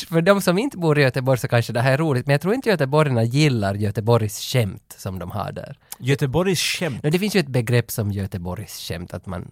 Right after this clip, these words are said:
Speaker 1: om man är från Göteborg gillar man såna, alltså, det är lite så här tokiga ordstäv. Eller hur ska man säga? <laughs> På det sättet.
Speaker 2: Dad jokes? Det håller?
Speaker 1: Mm,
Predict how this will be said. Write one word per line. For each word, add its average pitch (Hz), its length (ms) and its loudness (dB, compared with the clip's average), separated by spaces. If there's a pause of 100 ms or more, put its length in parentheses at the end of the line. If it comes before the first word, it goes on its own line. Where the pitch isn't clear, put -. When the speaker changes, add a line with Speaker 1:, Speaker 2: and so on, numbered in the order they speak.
Speaker 1:
om 139 120 4
man 131 120 6
är 120 40 6
från 117 140 2
Göteborg 101 420 0
gillar 98 180 -6
man 87 160 -6
såna, - 260 -12 (360)
alltså, - 180 -12
det 110 60 -6
är 143 120 2
lite 180 220 4
så 147 80 6
här 110 100 4 (200)
tokiga 113 540 0
ordstäv. 95 1000 -8 (360)
Eller 98 140 -14
hur 73 60 -20
ska - 180 -8
man - 120 -4
säga? - 200 0 (640)
<laughs> - 400 -6
På 165 80 2
det 147 80 2
sättet. - 360 -8
Speaker 2:
Dad 135 380 2
jokes? 220 580 2 (340)
Det 143 180 4
håller? 240 360 6
Speaker 1:
Mm, 175 540 2